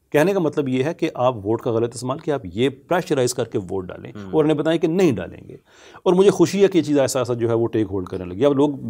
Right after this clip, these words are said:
Speaker 1: मेरे Twitter पे लोग अपनी पार्टियों का नाम लिख के बताते हैं कि मैं हूँ उस पार्टी का, लेकिन शरीयत के मुकाबले में मैं अपना ईमान नहीं बेचूंगा।
Speaker 2: बिल्कुल,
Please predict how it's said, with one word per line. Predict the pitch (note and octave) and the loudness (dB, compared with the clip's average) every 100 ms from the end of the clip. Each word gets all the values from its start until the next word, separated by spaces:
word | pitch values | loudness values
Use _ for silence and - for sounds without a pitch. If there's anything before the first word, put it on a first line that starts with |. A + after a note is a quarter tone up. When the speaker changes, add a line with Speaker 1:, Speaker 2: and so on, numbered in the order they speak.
| G#2+ | 0
Speaker 1:
मेरे | C3 C#3+ | 2 4
Twitter | C3 B2 B2 | 2 2 0
पे | A#2+ | 2
लोग | A#2+ B2 | 4 4
अपनी | B2+ | 2
पार्टियों | C3 B2 B2+ D3 | 0 0 0 0
का | C#3 | 0
नाम | G#2+ B2+ C#3+ | 0 2 2
लिख | B2+ | 2
के | G#2+ | 0
बताते | G2+ G2+ A#2 | 0 -2 -2
हैं | A2+ | -2
कि | |
मैं | A2+ | -2
हूँ | F2+ A#2 | -2 0
उस | D3+ | 0
पार्टी | - G2+ F#2 G2 | 0 -2 -2 -4
का, | A#2 D3+ - _ _ _ _ _ _ _ | -6 -10 -14 _ _ _ _ _ _ _
लेकिन | A2+ A2 | -2 -2
शरीयत | - A2 B2+ F#3+ G3 | -2 2 6 6 6
के | D#3 | 4
मुकाबले | B2+ A#2+ A2 C3 | 4 2 2 2
में | D3 | 0
मैं | G2 B2+ | 0 0
अपना | C3 A#2 | 0 -2
ईमान | G2+ G2 | -2 -6
नहीं | B2 D#3 | -6 -8
बेचूंगा। | - - D#2 A#2+ | -10 -14 -12 -2
Speaker 2:
बिल्कुल, | B2+ B2 A#2 | 0 2 0